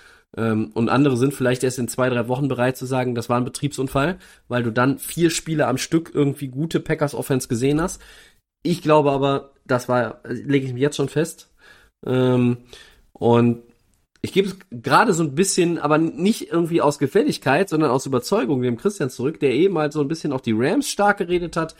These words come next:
Ich rede jetzt auch die Packers stark. Ich glaube, wenn's darauf hinausläuft, wie ich gesagt habe, wenn das wirklich eintreten sollte, dass die Packers und die forty-niners in einem Spiel sind,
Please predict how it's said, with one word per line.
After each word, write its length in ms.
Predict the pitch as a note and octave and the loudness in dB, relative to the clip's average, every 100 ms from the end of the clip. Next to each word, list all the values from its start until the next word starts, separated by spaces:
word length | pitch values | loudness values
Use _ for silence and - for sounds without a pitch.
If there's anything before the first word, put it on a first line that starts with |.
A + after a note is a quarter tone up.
| - - | -20 -16
Ich 180 | - F#3 | -12 -4
rede 140 | G3+ | -2
jetzt 140 | G3+ E3 | -2 -4
auch 80 | D#3+ | -6
die 100 | D3 | -6
Packers 340 | F#3 F3+ A#2 | -4 -4 -4
stark. 260 | - A2+ G#2+ | -4 -4 -4
Ich 120 | - | -4
glaube, 260 | D3 D#3+ | 0 2
wenn's 200 | C3 B2+ | 2 0
darauf 220 | - A2+ A2 | 0 -2 0
hinausläuft, 680 | A2+ D#3 G3 C3 C3 - - - _ | 0 0 0 0 0 -2 -20 -20 _
wie 100 | - | -4
ich 80 | C3 | -2
gesagt 400 | - G2+ B2 D3+ | -2 -2 -2 0
habe, 220 | D#3+ C3+ | -2 0
wenn 100 | A#2+ | 0
das 160 | A#2+ - | 0 -2
wirklich 160 | A2+ G#2+ | -4 -2
eintreten 300 | D3 - G2 | 0 0 -2
sollte, 260 | G#2 G#2+ - - - | -2 -2 -4 -14 -12
dass 140 | - A#2 | -6 -4
die 120 | A2+ | -4
Packers 400 | - E3+ E3+ D#3+ | -4 -4 -2 -4
und 140 | - | -6
die 60 | B2 | -8
forty-niners 580 | A#2 A#2+ A2+ A#2+ D3+ D3+ | -4 -2 0 0 0 0
in 100 | A2+ | 2
einem 200 | A2+ A2 | 2 2
Spiel 420 | - - D3 E3+ | -2 -2 2 2
sind, 300 | D3 C#3+ D3 | 4 0 0